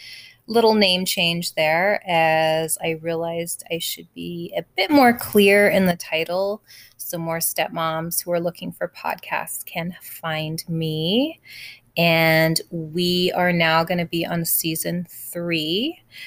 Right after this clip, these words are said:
which is really exciting. Um,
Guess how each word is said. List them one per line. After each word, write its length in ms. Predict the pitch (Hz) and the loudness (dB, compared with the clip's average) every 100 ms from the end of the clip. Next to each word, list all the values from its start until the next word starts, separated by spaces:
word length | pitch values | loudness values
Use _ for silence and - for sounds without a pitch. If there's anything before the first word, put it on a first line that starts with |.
| - | -10
which 180 | 190 175 | -6 -2
is 180 | 180 - | -2 -2
really 220 | - 180 | 0 2
exciting. 840 | 185 - - 156 170 185 233 302 - - - - - - | 2 0 2 2 4 4 4 0 -4 -20 -20 -20 -12 0
Um, 880 | 190 190 190 190 185 190 185 190 | 4 6 8 8 6 6 2 -2